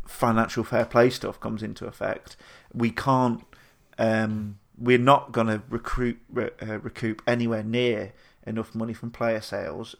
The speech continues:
Um, I mean, the longer the season goes on, the kind of more insane it seems that Jack Butland wasn't sold this summer, and, um, it, and Davis, he's just kind of sat there like, "I was meant to be the great replacement, and,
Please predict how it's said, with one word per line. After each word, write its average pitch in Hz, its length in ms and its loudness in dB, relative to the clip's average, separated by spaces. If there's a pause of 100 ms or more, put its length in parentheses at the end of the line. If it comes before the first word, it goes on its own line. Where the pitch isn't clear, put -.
Um, 110 360 -8
I 110 60 -6
mean, 113 280 -8 (720)
the 117 100 4
longer 113 580 6
the 107 80 -10
season 120 320 0
goes 113 220 2
on, 113 160 -2
the 113 200 -2 (280)
kind 110 160 -4
of 101 140 -10 (260)
more 117 340 2
insane 120 460 0
it - 100 -10
seems 110 280 -6
that - 160 -8 (180)
Jack - 240 0
Butland 107 440 -4
wasn't 110 360 -4
sold 110 280 0
this 107 160 -4
summer, 110 460 -4
and, 101 180 -12 (640)
um, 104 520 -12 (920)
it, - 180 -16 (960)
and 117 220 -8 (180)
Davis, 117 560 0 (540)
he's 110 140 -10
just - 200 -6
kind 120 120 -2
of 113 60 -6
sat - 220 -4
there 113 120 -4
like, 110 180 -2
"I 117 120 0
was 113 180 -2
meant 113 220 -4
to - 80 -12
be 113 120 -2
the 110 100 -4
great 110 220 -4
replacement, 110 520 -6
and, 101 200 -12